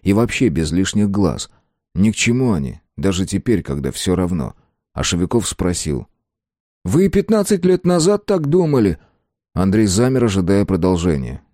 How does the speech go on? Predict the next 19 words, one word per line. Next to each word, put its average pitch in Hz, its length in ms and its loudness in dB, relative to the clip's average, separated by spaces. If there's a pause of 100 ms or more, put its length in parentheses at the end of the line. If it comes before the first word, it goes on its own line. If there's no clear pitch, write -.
(140)
«Ну 107 180 2
скажи, 95 720 -2
скажи 107 560 0
про 92 220 -2
мать 104 360 0
мою, 87 420 -2 (320)
про 110 160 0
то, 120 160 0
как 101 240 -2
я 117 220 4
её 104 280 4
убийцу 107 480 2
не 92 140 0
нашёл. 90 500 -4 (540)
И 135 100 0
теперь 147 360 0
он 127 80 2
убил 104 280 2
сестру. 95 640 -2